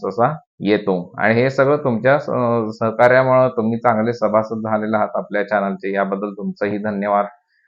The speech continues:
असेच आम्ही काही नवीन नवीन व्हिडिओ तुमच्यासाठी बनवत राहू आणि तुम्हाला सुद्धा जर तुमच्या कुंडलीबद्दल काही प्रश्न, आयुष्यामध्ये प्रश्न असतील तर तुम्ही सुद्धा आम्हाला संपर्क करू शकता. या ठिकाणी WhatsApp नंबर दिलेला आहे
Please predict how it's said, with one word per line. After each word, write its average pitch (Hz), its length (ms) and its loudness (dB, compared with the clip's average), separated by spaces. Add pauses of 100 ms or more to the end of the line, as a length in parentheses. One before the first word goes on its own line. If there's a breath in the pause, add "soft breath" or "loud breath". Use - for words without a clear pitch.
(140)
असेच 151 320 4
आम्ही 131 220 6
काही 117 260 4
नवीन 107 340 0
नवीन 110 240 2
व्हिडिओ 104 300 2
तुमच्यासाठी 101 680 -2
बनवत 101 380 -2
राहू 107 320 2 (380)
आणि 117 180 2
तुम्हाला 127 380 6
सुद्धा 147 260 6
जर 143 160 4
तुमच्या 127 360 0
कुंडलीबद्दल 120 720 2
काही 117 220 4
प्रश्न, 110 380 -4
आयुष्यामध्ये 104 600 0
प्रश्न 98 400 -4
असतील 92 300 -8
तर 113 120 -2
तुम्ही 117 360 -2
सुद्धा 127 320 2
आम्हाला 113 340 0
संपर्क 110 380 -2
करू 113 280 0
शकता. 117 380 -2
या 113 200 4
ठिकाणी 113 340 0
WhatsApp 107 400 0
नंबर 117 280 2
दिलेला 110 320 2
आहे 117 140 2